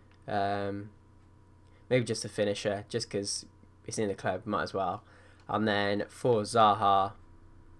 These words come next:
I'd probably, uh, would have said as, uh, a, um, Deadeye as well, but we don't have one. Don't think he needs a sniper, 'cause you don't, physical is not really too much of an issue.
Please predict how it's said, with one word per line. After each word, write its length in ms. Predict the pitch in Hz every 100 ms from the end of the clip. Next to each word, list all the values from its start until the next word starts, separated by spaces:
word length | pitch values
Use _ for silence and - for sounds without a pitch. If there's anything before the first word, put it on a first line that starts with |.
| -
I'd 180 | 110 -
probably, 400 | 113 104 101 98
uh, 40 | -
would 200 | 120 117
have 80 | 104
said 240 | - 113 104
as, 160 | 101 - -
uh, 340 | 104 101 98 95 - - - -
a, 200 | 107 107
um, 400 | 98 98 98 98 - - - - - - - - - - -
Deadeye 340 | 120 104 101
as 160 | 98 110
well, 300 | 110 95 95
but 320 | 104 98 - -
we 80 | 131
don't 180 | 104
have 220 | 110 104 104
one. 280 | 104 101 - - - - - - - - -
Don't 220 | - 120 120
think 140 | 101
he 80 | 104
needs 220 | 104 95
a 60 | 92
sniper, 560 | - 107 98 95 95
'cause 160 | 101 101
you 140 | 110
don't, 240 | 101 - -
physical 400 | 117 107 110 101
is 100 | 101
not 260 | 101 90
really 360 | 98 101 101 101 - -
too 220 | - 120
much 260 | 104 - 104
of 60 |
an 80 | 104
issue. 420 | 101 - 104 104